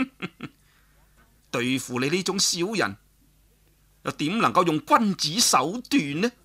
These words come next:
滴住佢就向旁邊行去，佢想搵個坑坑氹氹，一掌打死佢，順手就嗡埋滅咗口算啦。咁行咗幾丈，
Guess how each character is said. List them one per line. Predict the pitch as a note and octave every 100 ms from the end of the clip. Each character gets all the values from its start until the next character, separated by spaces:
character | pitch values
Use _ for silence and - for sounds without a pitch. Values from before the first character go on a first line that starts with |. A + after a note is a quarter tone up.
| _ _ _ _ _ _ _ _
滴 | - -
住 | -
佢 | G#2+ C3 B2+ -
就 | -
向 | A#2+ D#3
旁 | - E2+ G2+
邊 | - A#3+ E3
行 | E2+ F#2+
去， | C#3 E3 - _ _ _ _ _ _ _ _ _ -
佢 | A#2+
想 | B2 C#3
搵 | C#3+
個 | C3+
坑 | D#3+ C#3+
坑 | D3 D#3 D3
氹 | - A#2+
氹， | B2+ B2 - - - _ -
一 | A2+ - - -
掌 | B2 E3
打 | D#3+ -
死 | D#3 D#3+
佢， | C3+ C#3+ - _ -
順 | - G#2 A#2+ B2
手 | -
就 | E3+
嗡 | C#3+ F#3+ F3+ B2+ F#2+
埋 | F#2+ G#2
滅 | A#2+ C3+
咗 | - F#3
口 | D#3+
算 | F#3 E3+ E3+
啦。 | F3 - _ _ _ _ _ _ _ _ _ _ _ _
咁 | B3 A#3+
行 | - G#2+
咗 | A3 -
幾 | D#3+ F#3 A#3+
丈， | E3 C#3